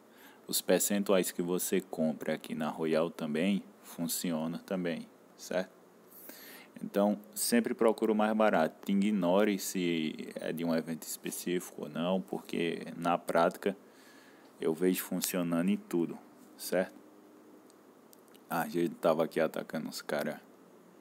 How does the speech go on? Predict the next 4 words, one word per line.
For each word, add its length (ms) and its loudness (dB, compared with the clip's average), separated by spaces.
no, 560 -2
no 160 -2
campo 320 0
antigo. 500 2